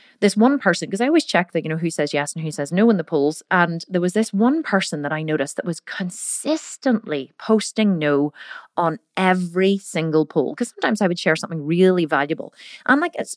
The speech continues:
like, if it doesn't interest you and you vote no, well, then that's totally okay. My husband votes no all the time on my polls." So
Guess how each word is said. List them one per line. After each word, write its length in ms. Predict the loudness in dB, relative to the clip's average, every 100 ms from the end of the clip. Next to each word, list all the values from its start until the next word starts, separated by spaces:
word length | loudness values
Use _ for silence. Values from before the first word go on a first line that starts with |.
| -8
like, 240 | -6 -4
if 60 | -2
it 60 |
doesn't 220 | 0 4 4
interest 300 | 4 0 -2
you 80 |
and 120 | -2 0
you 60 |
vote 200 | 0 0
no, 160 | 0 2
well, 100 | 2
then 140 | 2
that's 140 | -4 -2
totally 220 | 0 2
okay. 180 | 2 2
My 100 | 2
husband 280 | 2 2 4
votes 220 | 2 2
no 220 | -2 2 6 6
all 140 | 6
the 100 | 2
time 320 | 2 2 4
on 80 | 6
my 160 | 6 6
polls." 400 | 4 2 0 -4 -14 -14 -16 -16
So 420 | 2 8 8 6